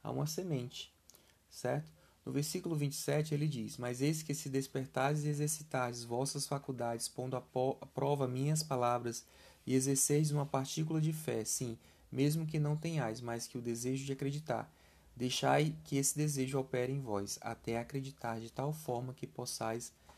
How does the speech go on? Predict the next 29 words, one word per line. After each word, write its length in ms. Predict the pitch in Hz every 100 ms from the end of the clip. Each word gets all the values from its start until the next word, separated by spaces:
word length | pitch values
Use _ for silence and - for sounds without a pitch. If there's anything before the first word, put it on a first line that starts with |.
| - -
dar 160 | 113
lugar 600 | 127 135 120 113 113 139 - -
a 80 |
uma 140 | 123 127
porção 520 | - 123 - - 117
das 240 | 123 120
minhas 480 | 120 110 110 127 - - _
palavras." 800 | - 117 113 101 107 107 - - - - - - _
Então, 260 | - 127 131
a 80 | 123
alma, 380 | 143 151 127 123 _ - - -
ele 220 | - 123
pede, 640 | 135 - 127 139 127 120 107 _ _ _ _ _
né, 220 | 110 110
que 140 | 120 127
as 100 | -
pessoas, 460 | 127 - 139 131
eles 240 | 135 131 -
façam 360 | 131 131 -
a 40 | 147
prova, 500 | - 127 131 127 107 -
ponham 240 | - 131 147
à 20 |
prova 380 | 151 135 147 156
a 40 |
palavra 400 | 156 123 120 117
dele, 280 | 117 107 101
né? 220 | 110 131 - - - - - - _
Então, 360 | 135 139 139